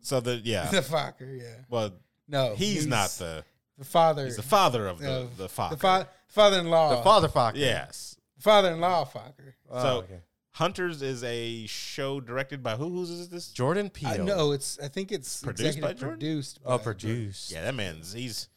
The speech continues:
Speaker 2: He's
Speaker 1: he's beyond
Speaker 2: busy.
Speaker 1: it now.
Speaker 3: He
Speaker 1: Yeah.
Speaker 3: has his hands dipped in everything.
Speaker 1: But it's about Nazi hunters, right?
Speaker 3: Yes.
Speaker 1: Is
Speaker 2: Yeah.
Speaker 1: it set in the, uh, World War Two era, or is this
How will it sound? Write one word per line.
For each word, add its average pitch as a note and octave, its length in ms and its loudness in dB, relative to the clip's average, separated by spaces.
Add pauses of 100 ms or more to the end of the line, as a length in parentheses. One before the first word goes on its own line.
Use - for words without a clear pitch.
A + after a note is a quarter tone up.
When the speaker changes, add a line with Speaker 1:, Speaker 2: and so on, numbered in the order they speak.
Speaker 2:
He's C#3+ 120 -12
Speaker 1:
he's B2 120 -4
beyond B2 360 4
Speaker 2:
busy. C3+ 100 -2
Speaker 1:
it A2 60 -6
now. D#2+ 260 -2
Speaker 3:
He E3 140 0
Speaker 1:
Yeah. D#3+ 60 2
Speaker 3:
has C3+ 120 0
his B2+ 140 -4
hands C#3 380 -2
dipped C3 260 -4
in G#2 120 -4
everything. G#2 600 -4
Speaker 1:
But C3 100 0
it's C3+ 220 -4
about C3 340 0
Nazi C#3 360 -6
hunters, E2+ 340 -10
right? C3+ 360 -6
Speaker 3:
Yes. G2+ 220 -4
Speaker 1:
Is B2 200 -4
Speaker 2:
Yeah. C#3 60 0
Speaker 1:
it - 60 -6
set - 380 -4
in C3+ 420 -10
the, A#2+ 420 -4
uh, A2+ 40 -6
World C3+ 200 -4
War C#3 120 -6
Two D#3+ 180 -6
era, F#3 240 -2
or A#2+ 160 2
is G#2+ 120 -6
this A2+ 220 -8